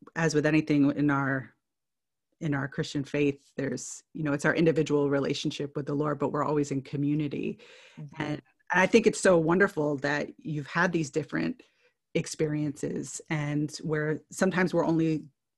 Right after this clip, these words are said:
Speaker 1: we only know from one point of view, or we've only experienced something from one angle. And it's so helpful to, to learn from others and to, to just be with other people. You referenced Lectio Divina, and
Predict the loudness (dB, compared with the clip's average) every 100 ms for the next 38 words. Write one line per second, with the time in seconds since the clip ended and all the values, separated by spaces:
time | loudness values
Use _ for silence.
0 | _ _ _ 2 4 4 4 2 2 2
1 | 0 0 0 0 0 0 -2 -4 -10 -4
2 | -2 -2 -2 -2 0 -2 -4 -4 -2 0
3 | 0 -2 -4 -4 -2 -6 -8 -8 -6 -6
4 | -4 -4 -2 -4 -4 -4 -4 -6 -8 -12
5 | -20 -20 _ _ 0 0 4 4 6 4
6 | 0 -2 -4 -2 -2 -2 -4 -6 -4 0
7 | 0 0 -2 -2 -2 0 0 0 -2 -6
8 | -6 -6 -8 _ _ _ _ _ _ -10
9 | -4 -2 -2 -4 -6 -4 -4 -4 -4 -2
10 | 0 0 -4 -6 -4 -2 -4 -8 -6 -8
11 | -10 -12 _ _ _ _ _ _ _ _
12 | 4 8 8 6 2 4 4 4 4 4
13 | 2 0 2 0 -2 -6 -4 -2 0 -2